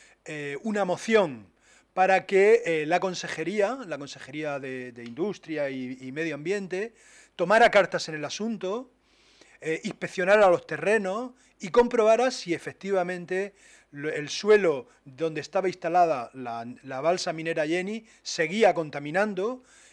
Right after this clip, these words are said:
y si además, eh, su nuevo emplazamiento en la cantera de Emilia efectivamente también, eh, seguía, eh, contaminando.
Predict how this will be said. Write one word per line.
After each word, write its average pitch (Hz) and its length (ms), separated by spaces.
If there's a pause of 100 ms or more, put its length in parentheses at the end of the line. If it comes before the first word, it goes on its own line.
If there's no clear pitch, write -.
(140)
y 220 140
si 240 180
además, 220 640 (360)
eh, 151 480
su - 220
nuevo 214 260
emplazamiento 180 720
en 143 60
la 143 80
cantera 143 360
de 175 80
Emilia 165 460 (300)
efectivamente 175 680
también, 175 600 (220)
eh, 135 640
seguía, 160 640
eh, 143 280
contaminando. 135 680